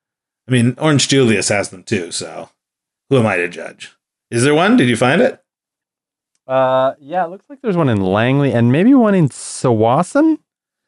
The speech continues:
Speaker 1: Well, you, there you go. Next time you're hopping the ferry.
Speaker 2: Yeah, sure. Go to the, go, go to Splashdown Water Park and pick up a roast beef sandwich. I might.
Speaker 1: <laughs>
Speaker 2: Yeah, that's a good
Speaker 1: That's a good day trip.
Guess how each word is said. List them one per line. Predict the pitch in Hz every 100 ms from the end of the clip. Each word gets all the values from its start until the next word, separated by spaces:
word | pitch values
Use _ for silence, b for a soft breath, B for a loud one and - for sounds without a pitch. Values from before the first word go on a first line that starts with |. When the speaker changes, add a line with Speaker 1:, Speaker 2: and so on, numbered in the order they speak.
| _ -
Speaker 1:
Well, | 330
you, | 302
there | 311
you | 254 135
go. |
Next | 151 180 -
time | 185
you're | 180
hopping | 180 180 180
the | 170
ferry. | 214 220 110 139 - _ _ _ _ _ _
Speaker 2:
Yeah, | 110 143
sure. | 110 - 180 110
Go | 113
to | 120 110 107 101
the, | - 151
go, | 104 113
go | 110 110 110
to | 101
Splashdown | - 107 104 107 101 101 101 -
Water | 110 135
Park | - 82 95
and | 107 104 -
pick | - 110
up | 110 -
a | 110 110
roast | 110 117
beef | - 127
sandwich. | - 190 101 -
I | 82
might. | 151 175 190 233 - _ _ _ _ _ -
Speaker 1:
<laughs> | - _ _ 139
Speaker 2:
Yeah, | 156
that's | 135 185 226
a | 320
good | 233 151 151 135 123 - _ _ _ _ _
Speaker 1:
That's | 160 165
a |
good | 190 151
day | 143 151
trip. | - 73 -